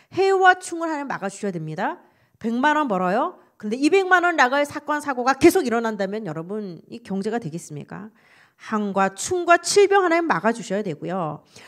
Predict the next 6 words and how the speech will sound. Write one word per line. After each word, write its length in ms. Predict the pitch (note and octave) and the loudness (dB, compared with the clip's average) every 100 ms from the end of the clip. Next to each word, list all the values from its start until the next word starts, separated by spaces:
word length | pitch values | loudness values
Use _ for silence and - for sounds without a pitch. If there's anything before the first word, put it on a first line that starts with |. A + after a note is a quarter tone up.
| - - | -18 0
토지 380 | G4+ G4+ G4 | 4 6 4
소산을 480 | F#4+ E4+ E4 D#4 D4+ | 2 0 0 2 0
기원전에 560 | D4+ A3 A3 G#3 G#3 G#3+ | -2 0 0 0 -2 -4
떨어지지 480 | A3+ C#4 D4 A#3+ A#3 | -4 -6 -6 -8 -8
않게 680 | D#3 - - D#3 E3 B3 _ _ _ | -8 -12 -14 -12 -12 -16 _ _ _
보호하시고, 760 | - E3+ F3+ F3 - G#3+ - | -10 -8 -8 -12 -12 -12 -14